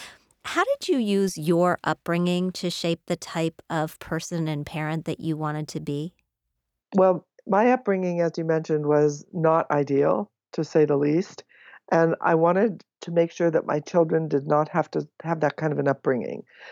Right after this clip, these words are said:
Speaker 2: So my goal was to change my parenting so that it was but nothing like the kind of parenting I experienced growing up. So one of the first things I did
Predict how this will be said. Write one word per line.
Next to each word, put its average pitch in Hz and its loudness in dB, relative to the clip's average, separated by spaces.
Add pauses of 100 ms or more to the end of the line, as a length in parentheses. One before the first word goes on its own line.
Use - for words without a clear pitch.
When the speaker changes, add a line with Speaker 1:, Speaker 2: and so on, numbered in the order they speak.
(180)
Speaker 2:
So 190 4
my 185 2
goal 175 4
was 151 2
to 160 -12
change 170 0
my 151 4
parenting 156 -2
so 151 2
that 143 4
it 139 2
was 139 -2
but - 2
nothing 156 0
like 131 -2 (300)
the - -4
kind 165 2
of 147 0
parenting 139 2
I 135 6
experienced - 0
growing 156 2
up. - 2 (560)
So 196 2
one 196 6
of 269 4
the 277 4
first 202 0
things 175 -2
I 156 2
did 160 2